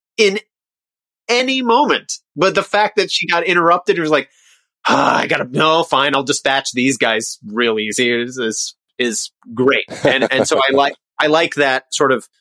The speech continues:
screenwriting economy to be like, "Well, you know, here's who she is in terms of where she normally is.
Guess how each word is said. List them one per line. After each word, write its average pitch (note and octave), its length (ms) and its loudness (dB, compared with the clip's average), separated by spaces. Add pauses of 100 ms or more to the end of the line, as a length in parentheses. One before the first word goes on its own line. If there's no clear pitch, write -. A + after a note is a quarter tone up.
(220)
screenwriting C#3+ 1000 0 (180)
economy A#2 800 -2 (280)
to C3 60 0
be A#2+ 200 2
like, G2+ 320 0 (160)
"Well, B2+ 280 0
you C3+ 100 -2
know, A2 220 0
here's G3 260 2
who F#3+ 160 0
she C3+ 240 0
is C3 400 0 (460)
in C3 140 0
terms C3 280 0
of A2 180 0
where A#2 320 2
she A#2+ 140 -2
normally G#2+ 420 -2
is. D#2 260 -14